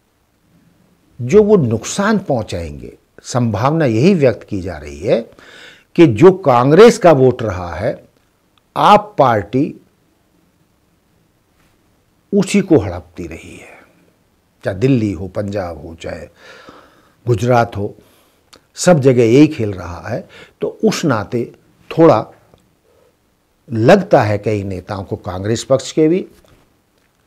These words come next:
और वरिष्ठ पत्रकारों के भी या कांग्रेस पार्टी के शुभचिंतकों को भी,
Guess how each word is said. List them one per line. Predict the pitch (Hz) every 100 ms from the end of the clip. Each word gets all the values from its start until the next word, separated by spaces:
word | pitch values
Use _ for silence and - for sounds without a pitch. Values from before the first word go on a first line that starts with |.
| _ _ _ _ _ -
और | 127 107
वरिष्ठ | 110 113 -
पत्रकारों | - - 120 - 127 143 139
के | 156
भी | 156 190 - _ _ _ _ _ _ -
या | 131 135
कांग्रेस | - 143 139 131 127 123 - -
पार्टी | 113 113 -
के | 127 165
शुभचिंतकों | - 202 196 151 107 - 113 101
को | 101
भी, | 95 107